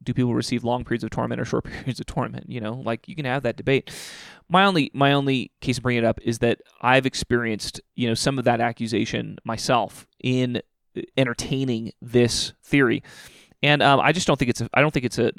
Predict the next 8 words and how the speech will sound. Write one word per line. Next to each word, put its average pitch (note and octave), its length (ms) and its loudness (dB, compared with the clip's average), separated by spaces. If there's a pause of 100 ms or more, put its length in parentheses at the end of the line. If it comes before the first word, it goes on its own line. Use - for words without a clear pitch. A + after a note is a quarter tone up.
honest B2 400 -2
or - 60 -6
fair A2+ 480 -2 (240)
accusation, A2+ 600 -4 (340)
right? A#2 280 -2
Like, A2+ 260 -4 (520)
no, E3 360 0
I, A#2+ 140 2